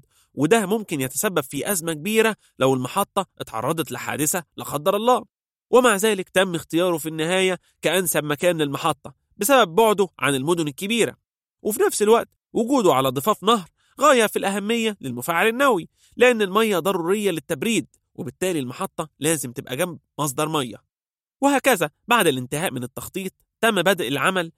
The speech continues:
على إنشاء المحطة سنة ألف تسعمية وسبعين بقيادة المهندس فيكتور بيريوكانوف، مهندس شاطر من أوزبكستان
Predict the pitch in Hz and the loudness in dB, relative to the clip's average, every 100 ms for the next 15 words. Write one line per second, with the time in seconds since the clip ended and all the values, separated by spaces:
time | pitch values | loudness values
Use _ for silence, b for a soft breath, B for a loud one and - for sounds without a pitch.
0 | _ - 165 147 131 127 196 147 135 190 | _ -2 -2 -2 -4 -4 -2 -4 -6 -8
1 | - 175 - 120 123 165 160 - 127 175 | -6 -8 -8 -8 -6 -6 -6 -8 -4 -4
2 | 156 123 160 170 107 _ b b 139 - | -4 -2 -2 -2 -8 _ b b -8 -2
3 | 160 185 151 120 127 170 175 165 - _ | 0 0 -2 -6 -4 -4 -4 -6 -8 _
4 | _ _ 180 233 - 214 185 - 175 190 | _ _ 0 0 2 2 0 0 2 2
5 | 170 151 143 101 - _ _ _ _ _ | 0 0 -2 -6 -16 _ _ _ _ _
6 | - 285 262 151 - 185 156 127 127 127 | 0 2 2 -2 0 0 0 -2 -4 -6
7 | 120 - 123 175 175 | -8 -10 -6 -4 -4